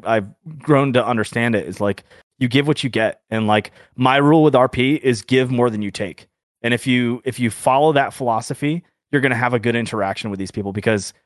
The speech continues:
yes, like, it's, to me, it's always been so weird when, like, a criminal gets away with thirty banks and then they get caught on one and they're just fucking mad.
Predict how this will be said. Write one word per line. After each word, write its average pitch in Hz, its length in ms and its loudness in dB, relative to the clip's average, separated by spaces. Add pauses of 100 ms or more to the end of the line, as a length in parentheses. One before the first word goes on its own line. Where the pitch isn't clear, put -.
(260)
yes, 123 380 -2
like, 107 200 2
it's, - 300 -6 (220)
to 160 100 0
me, 175 140 4
it's 190 120 2
always 160 180 4
been 127 140 0
so 120 200 0
weird 101 340 -4
when, 95 140 -6
like, 95 280 -8 (460)
a 120 80 0
criminal 120 460 2
gets 117 280 -2
away 110 240 2
with 101 160 -2
thirty 107 280 -2
banks 98 440 -6
and 104 80 -6
then 101 60 -4
they 101 80 -2
get 90 140 -10
caught 107 260 0
on 98 160 -2
one 104 200 2
and 87 100 -4
they're 87 120 -4
just 85 180 -10
fucking 87 480 -8
mad. 76 500 -6